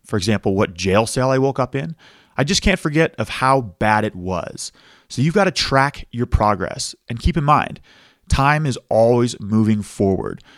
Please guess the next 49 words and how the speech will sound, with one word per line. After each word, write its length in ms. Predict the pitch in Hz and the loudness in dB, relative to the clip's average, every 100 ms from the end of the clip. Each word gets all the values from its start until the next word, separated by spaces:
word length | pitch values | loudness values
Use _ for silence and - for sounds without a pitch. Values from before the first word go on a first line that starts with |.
| _ | _
Your 140 | 107 | 2
last 260 | 113 131 135 | 4 4 2
drink, 320 | 135 151 165 - | -2 -2 -4 -8
it's 140 | - - | -8 -4
getting 200 | 202 180 | -2 -2
further 420 | - - 147 147 | 0 2 4 2
and 120 | 131 | -2
further 320 | - 117 107 | -2 -2 2
away. 400 | 104 98 64 - - - _ - | 2 2 2 -4 -10 -20 _ -2
And 80 | |
your 80 | 110 | 0
memory 320 | 110 123 143 | 4 4 4
of 60 | 156 | 2
your 100 | 156 | 2
last 240 | 143 147 | 2 0
drink, 260 | - 156 - | -4 -10 -8
it 120 | - 156 | -4 -4
is 80 | - - | -2 0
also 340 | 139 143 113 | 0 0 -2
getting 200 | 101 95 | -4 -4
further 280 | - 95 92 | -4 -4 -4
and 100 | 87 | -4
further 240 | 95 92 | -4 -2
away. 340 | 90 90 - - - - | 0 -2 -4 -10 -20 -10
But 160 | - 98 | -4 -4
you 80 | 104 | 2
can't 340 | - 117 131 | 4 4 2
forget 540 | - 156 113 101 - _ _ _ | -4 -2 4 4 2 _ _ _
your 140 | - 104 | -2 2
last 320 | 98 107 - | 2 2 0
drink 340 | 123 117 104 - | 4 2 2 -8
and 160 | 135 147 | -2 4
really 240 | 160 147 | 4 4
just 340 | 131 139 - _ | 2 -2 -4 _
how 140 | - 127 | -4 0
terrible 460 | - 139 131 117 | 4 4 4 2
it 80 | 113 | 2
was 340 | 107 107 104 - - _ _ | 2 2 0 -8 -20 _ _
while 140 | 104 | 0
you're 100 | 98 | 0
drinking. 460 | 92 95 - - - - - _ _ | 0 -2 -4 -10 -12 -20 -20 _ _
The 120 | 117 | 4
app 180 | 160 170 - | 4 4 4
also 280 | 165 - | 4 6
has 140 | 165 147 | 4 4
a 60 | |
pretty 200 | 127 170 | 6 6
cool 200 | - 160 | 6 2
feature. 460 | 131 165 165 110 104 | 2 0 0 2 2